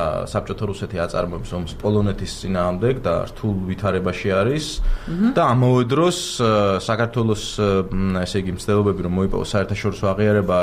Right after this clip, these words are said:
Speaker 1: გართულებულია, იმიტომ რომ, ა, ევროპაში, ესე იგი, მიაჩნიათ, რომ ჯერ რუსეთმა უნდა აღიაროს საქართველო, იმიტომ რომ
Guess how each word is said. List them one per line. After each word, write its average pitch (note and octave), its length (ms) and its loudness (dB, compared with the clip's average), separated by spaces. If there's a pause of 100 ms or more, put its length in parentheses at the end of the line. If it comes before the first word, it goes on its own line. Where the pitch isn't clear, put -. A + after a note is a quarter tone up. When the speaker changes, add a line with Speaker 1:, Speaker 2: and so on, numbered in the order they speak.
Speaker 1:
გართულებულია, G#2+ 760 2
იმიტომ G#2+ 380 2
რომ, C3 260 4 (520)
ა, F#2+ 160 -2 (920)
ევროპაში, F#2 640 -2 (420)
ესე E2 220 -6
იგი, G2 120 -2
მიაჩნიათ, F#2+ 560 0
რომ B2+ 160 2
ჯერ G#2+ 240 2
რუსეთმა G2+ 680 -2
უნდა G2+ 220 4
აღიაროს E2 440 -2
საქართველო, F#2 520 0 (340)
იმიტომ F#2 280 0
რომ B2+ 160 4